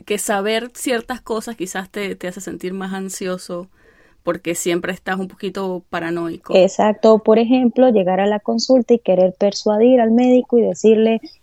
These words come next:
Speaker 2: "Eh, doctor, eh, no hizo tal cosa, ¿por qué no lo hace?". "No, sencillamente me relajaba". "No, tal vez aquí no es así, tal vez eso no entra dentro de los protocolos de manejo aquí". Incluso muchas veces llegué a conversar con él,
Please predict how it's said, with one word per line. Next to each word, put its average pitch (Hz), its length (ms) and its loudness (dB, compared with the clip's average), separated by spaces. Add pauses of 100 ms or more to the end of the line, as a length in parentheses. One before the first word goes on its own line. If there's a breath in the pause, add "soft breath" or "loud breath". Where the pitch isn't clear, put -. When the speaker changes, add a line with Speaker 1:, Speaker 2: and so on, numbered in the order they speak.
(120)
Speaker 2:
"Eh, 196 300 2
doctor, 220 540 2
eh, 190 240 -2
no 202 180 2
hizo 208 220 -2
tal 196 260 -2
cosa, 254 320 2
¿por - 200 -8
qué 175 140 -2
no 180 120 -2
lo 196 160 2
hace?". 233 280 0
"No, 302 280 4
sencillamente 233 720 4
me 220 120 2
relajaba". 180 560 -2 (260)
"No, 294 200 2
tal 190 180 2
vez 185 160 2
aquí 190 240 -4
no 185 120 0
es 175 100 -6
así, 277 440 4
tal 190 200 0
vez 190 160 0
eso 185 180 -4
no 185 100 0
entra 190 280 -2
dentro 180 300 -4
de 175 60 -2
los 175 80 -10
protocolos 190 600 0
de 185 80 -4
manejo 185 380 -4
aquí". 302 420 4 (520 loud breath)
Incluso 285 520 6
muchas 285 320 4
veces 262 280 2
llegué 190 200 4
a 190 60 0
conversar 196 580 -2
con 214 200 2
él, 269 240 4